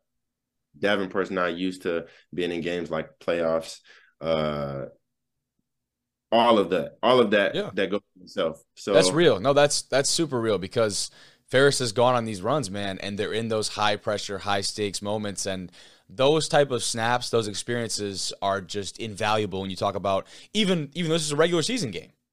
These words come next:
Speaker 1: Yeah.
Speaker 2: But you talk about the implications this had as far as playoff hopes and everything go, and, and you, I think you're spot on. Now, you guys did still make the playoffs, which was a huge
Speaker 1: Yeah.
Speaker 2: accomplishment in itself to be,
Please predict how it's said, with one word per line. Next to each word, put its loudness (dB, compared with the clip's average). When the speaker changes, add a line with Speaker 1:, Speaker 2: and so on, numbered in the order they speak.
Speaker 1:
Yeah. 6
Speaker 2:
But -8
you -10
talk 4
about 2
the -4
implications -2
this -6
had 2
as -4
far 0
as -4
playoff 2
hopes -4
and -6
everything -6
go, 2
and, -6
and -8
you, -2
I -2
think -10
you're -8
spot -2
on. -2
Now, -4
you -4
guys 2
did -2
still 0
make -4
the -20
playoffs, -10
which -10
was -10
a -4
huge -4
Speaker 1:
Yeah. -2
Speaker 2:
accomplishment -8
in -8
itself -6
to -6
be, -8